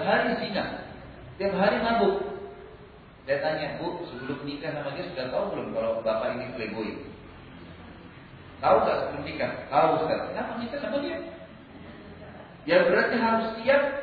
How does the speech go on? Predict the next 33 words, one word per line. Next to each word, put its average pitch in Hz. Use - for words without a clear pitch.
diselingkuhi 220
pada 240
saat 240
menikah." 240
Ya 160
wajar, 156
tadinya 165
orang 165
begitu. -
Hmm. 120
Boleh, 240
kenapa -
tidak? -
Boleh -
saja. -
Kan 269
masalahnya 277
begitu 302
kan? 185
Tapi 190
coba 277
kalau 240
dari 214
awal 233
dari 226
orang 226
yang 220
sholat 202
lima 202
waktu 196
di -
masjid, 202
azan -